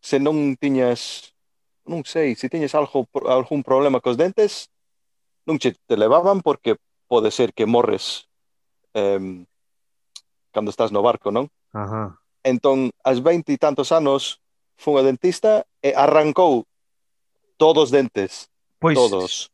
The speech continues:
Speaker 2: pois sí.
Speaker 1: Arrancou todo e
Speaker 2: Eu
Speaker 1: meteronlle
Speaker 2: teño,
Speaker 1: os dentes
Speaker 2: sí,
Speaker 1: estes.
Speaker 2: sí. Eu teño un com-, dous compañeiros no chollo que tamén fixeron, fixeron eso. Arran-, ti-, tuvo un problema co, sabes, o-, os grandes de atrás que a-, de vez en cando tes que
Speaker 1: Sí.
Speaker 2: arrancalos.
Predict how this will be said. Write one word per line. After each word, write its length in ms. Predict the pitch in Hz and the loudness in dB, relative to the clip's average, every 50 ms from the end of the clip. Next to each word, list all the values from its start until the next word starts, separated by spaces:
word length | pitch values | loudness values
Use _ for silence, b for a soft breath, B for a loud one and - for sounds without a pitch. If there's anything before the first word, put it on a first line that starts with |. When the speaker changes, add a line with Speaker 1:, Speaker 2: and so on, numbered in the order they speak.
| _ - - | _ -6 0
Speaker 2:
pois 160 | 160 160 147 131 | 2 2 4 4
sí. 40 | |
Speaker 1:
Arrancou 440 | 127 123 131 127 131 120 147 147 135 | 4 6 4 4 2 2 2 0 0
todo 400 | - - 135 131 113 101 98 - _ _ | 0 0 0 2 2 2 0 -2 _ _
e 80 | - 127 | 0 4
Speaker 2:
Eu 120 | 120 151 165 | 6 6 6
Speaker 1:
meteronlle 480 | - 143 135 135 127 123 123 120 113 | 6 4 4 4 4 4 4 4 4
Speaker 2:
teño, 80 | 113 113 | 4 2
Speaker 1:
os 80 | 101 - | 0 -2
dentes 240 | - 110 104 - 139 143 | -4 -6 -4 -2 -2 -2
Speaker 2:
sí, 40 | 123 | -2
Speaker 1:
estes. 240 | - 139 135 127 113 | -2 -4 -6 -6 -8
Speaker 2:
sí. 40 | - _ _ _ _ _ - | -10 _ _ _ _ _ -4
Eu 160 | 131 139 143 | -2 -2 0
teño 240 | 143 156 151 151 143 | 0 -2 -2 -2 -4
un 80 | 139 | -4
com-, 240 | 139 143 127 127 - - | -4 -6 -6 -6 -10 -12
dous 440 | 135 123 123 147 151 143 139 - - | -6 2 2 4 4 2 0 -6 -16
compañeiros 880 | - - 113 104 - 117 113 120 123 120 110 110 107 - - - - _ _ _ _ _ - - | -12 -12 -10 -6 -4 -4 -4 -2 -4 -2 -2 -4 -6 -6 -10 -20 -20 _ _ _ _ _ -14 -10
no 180 | 113 110 104 - _ _ | -10 -10 -10 -10 _ _
chollo 400 | - - 135 139 139 160 156 - | -6 -4 -4 -4 -4 -8 -10 -10
que 160 | - 147 143 143 | -6 -8 -8 -6
tamén 380 | - - 123 131 135 135 127 - | -4 -6 -6 -4 -6 -8 -8 -8
fixeron, 400 | - 127 - 143 131 120 123 120 | -8 -6 -4 -4 -4 -4 -6 -8
fixeron 400 | - - 120 - 139 123 107 107 110 | -10 -12 -10 -8 -6 -6 -6 -6 -8
eso. 180 | 123 - - _ _ _ - | -8 -10 -14 _ _ _ -8
Arran-, 300 | 113 110 113 120 127 - b b b b b b _ _ _ _ _ - | -4 -2 -2 -2 -2 -4 b b b b b b _ _ _ _ _ -2
ti-, 240 | 165 160 156 139 _ _ _ _ _ _ _ _ _ _ - | 0 0 -2 -4 _ _ _ _ _ _ _ _ _ _ -6
tuvo 180 | - 240 226 208 | -4 -2 0 0
un 80 | 196 175 - | -2 -2 0
problema 400 | 170 170 175 180 175 165 160 160 | 0 2 2 2 0 -2 -4 -4
co, 140 | - 160 156 | -4 -4 -2
sabes, 240 | - 185 180 165 151 | 0 0 0 0 0
o-, 240 | 160 - - 147 151 - | -4 -8 -8 -8 -8 -6
os 160 | 147 131 - - | -8 -8 -8 -6
grandes 320 | - 160 151 147 135 131 131 | -4 -4 -4 -2 -2 -2 -2
de 40 | 135 131 | -2 -2
atrás 260 | - 160 160 143 - | 0 -2 -2 -2 -2
que 160 | - 139 127 | 0 0 2
a-, 140 | 127 123 120 | 2 2 0
de 60 | 123 127 | -2 -4
vez 140 | 131 127 - | -6 -4 -6
en 80 | 127 127 | -8 -4
cando 240 | - 131 127 123 117 | -4 -4 -4 -4 -6
tes 240 | - 127 117 - | -6 -8 -8 -2
que 80 | - 120 | -2 0
Speaker 1:
Sí. 40 | 117 110 | 0 0
Speaker 2:
arrancalos. 480 | 123 127 - 170 156 113 104 98 - | -2 -2 -2 -2 0 0 -2 -4 -6